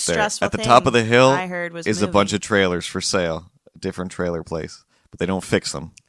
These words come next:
Speaker 2: The most stressful thing is moving.
Speaker 1: Mm-hmm.
Speaker 2: And one, in one sitting, we moved, like, three fucking times.
Speaker 1: Who?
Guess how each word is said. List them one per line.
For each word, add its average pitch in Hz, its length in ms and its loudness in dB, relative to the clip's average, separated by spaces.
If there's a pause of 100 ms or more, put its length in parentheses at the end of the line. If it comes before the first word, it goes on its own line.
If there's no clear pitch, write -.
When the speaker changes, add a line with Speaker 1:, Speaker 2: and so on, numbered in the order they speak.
(100)
Speaker 2:
The 220 60 -10
most 226 240 -2
stressful 262 420 -6
thing 220 440 -6
is 185 240 -14
moving. 156 760 -14
Speaker 1:
Mm-hmm. 95 260 -6
Speaker 2:
And 180 180 -14
one, 202 320 -6
in 190 280 -12
one 208 300 -8
sitting, 202 360 -10
we 170 80 -12
moved, 180 260 -12
like, 170 200 -10
three 202 360 -14
fucking 190 320 -16
times. 180 540 -20 (1500)
Speaker 1:
Who? 101 240 0